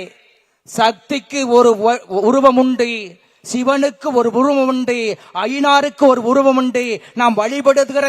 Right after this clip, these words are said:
தெய்வங்களுக்கெல்லாம் ஒரு உரிமை உண்டு என்றால் வஞ்சகம்,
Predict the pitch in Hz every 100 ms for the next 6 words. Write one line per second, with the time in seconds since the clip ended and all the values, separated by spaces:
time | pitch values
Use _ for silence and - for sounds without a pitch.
0 | 269 240 262 269 269 269 - 277 269 285
1 | 339 269 - _ - 202 208 196 185 254
2 | 302 285 247 247 240 220 190 - _ -
3 | 175 214 226 254 359 330 - - - _
4 | _ _ _ _ _ _ _ 170 226 247
5 | 262 233 214